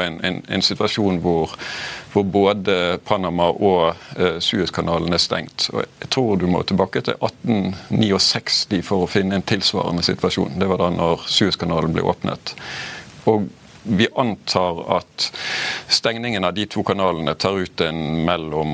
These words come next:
åtte og ti prosent av, av kapasiteten. Sånn at det er mye som, eh,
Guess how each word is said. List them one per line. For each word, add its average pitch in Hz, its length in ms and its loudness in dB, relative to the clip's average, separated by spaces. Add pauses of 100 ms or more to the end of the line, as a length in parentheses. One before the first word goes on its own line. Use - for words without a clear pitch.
åtte 87 220 0
og - 40 -8
ti 92 140 2
prosent - 560 -2
av, 78 300 0 (100)
av - 80 -6
kapasiteten. 85 800 -2
Sånn 95 160 2
at 87 80 -2
det 92 140 2
er - 20 2
mye 104 320 4
som, 71 400 0
eh, 78 320 -2